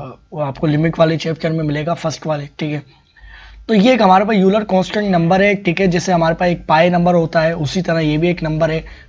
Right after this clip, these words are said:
पाई। तो इसकी जो ई की जो वैल्यू होती है यूलर कांस्टेंट के, और हमारे पास एक ये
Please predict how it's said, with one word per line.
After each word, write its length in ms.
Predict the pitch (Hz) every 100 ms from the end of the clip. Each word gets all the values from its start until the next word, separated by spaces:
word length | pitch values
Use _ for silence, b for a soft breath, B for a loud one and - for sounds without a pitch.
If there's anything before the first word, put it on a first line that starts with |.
| -
पाई। 260 | 165 160 170 170 - - _
तो 100 | 180 185
इसकी 280 | 180 - 220
जो 120 | 208 208
ई 180 | 202 226
की 140 | 226 220
जो 120 | 226
वैल्यू 320 | 175 170 202
होती 180 | 175 180
है 60 | 185
यूलर 240 | 175 190
कांस्टेंट 460 | 196 170 160 180 180
के, 60 | -
और 240 | 185 180
हमारे 240 | 170 160 165
पास 140 | 170
एक 200 | 175 175
ये 240 | 170 185